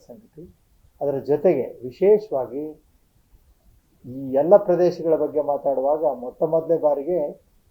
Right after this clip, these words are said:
ಬ್ಯಾಕ್ವರ್ಡ್ ಏರಿಯಾಸ್ ನಾವು ಡೆವಲಪ್ ಮಾಡ್ತೀವಿ ಅಂತ ಹೇಳ್ತಾರೆ, ಹಿಂದುಳಿದ ಪ್ರದೇಶಗಳನ್ನ. ಸಂವಿಧಾನಿಕವಾಗಿ ನಾವು ಹನ್ನೊಂದು ವರ್ಷ ಆಯ್ತು, ಒಂದು ಒಂದು ಎರಡು ಸಾವಿರದ ಹದಿಮೂರರಿಂದ ಮುನ್ನೂರ ಎಪ್ಪತ್ತೊಂದು ಜೆ ಯನ್ನು ಪಡ್ಕೊಂಡು ನಾವು ಸಾಂವಿಧಾನಿಕವಾಗಿ ಕಲ್ಯಾಣ ಕರ್ನಾಟಕದ ಭಾಗಕ್ಕೆ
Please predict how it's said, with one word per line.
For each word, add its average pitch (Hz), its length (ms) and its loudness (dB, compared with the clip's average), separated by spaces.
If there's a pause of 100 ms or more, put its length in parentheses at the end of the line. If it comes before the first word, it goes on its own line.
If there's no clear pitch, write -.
(120)
ಬ್ಯಾಕ್ವರ್ಡ್ 170 520 6
ಏರಿಯಾಸ್ 170 480 4
ನಾವು 147 220 -6
ಡೆವಲಪ್ 156 380 0
ಮಾಡ್ತೀವಿ 139 440 -4
ಅಂತ 131 180 -14
ಹೇಳ್ತಾರೆ, 131 280 -8
ಹಿಂದುಳಿದ 147 340 -8
ಪ್ರದೇಶಗಳನ್ನ. 120 720 -16 (800)
ಸಂವಿಧಾನಿಕವಾಗಿ 160 1000 0
ನಾವು 143 460 -6
ಹನ್ನೊಂದು 156 580 -8
ವರ್ಷ 139 320 -6
ಆಯ್ತು, 147 260 -2
ಒಂದು 139 380 -10
ಒಂದು 143 240 -10
ಎರಡು 135 220 -6
ಸಾವಿರದ 139 320 -4
ಹದಿಮೂರರಿಂದ 139 640 -8 (680)
ಮುನ್ನೂರ 160 260 -4
ಎಪ್ಪತ್ತೊಂದು 143 640 -4
ಜೆ 131 220 0
ಯನ್ನು 143 220 -2
ಪಡ್ಕೊಂಡು 131 540 -10
ನಾವು 139 180 -6
ಸಾಂವಿಧಾನಿಕವಾಗಿ 147 880 -6
ಕಲ್ಯಾಣ 151 400 -6
ಕರ್ನಾಟಕದ 139 680 -10
ಭಾಗಕ್ಕೆ 131 540 -10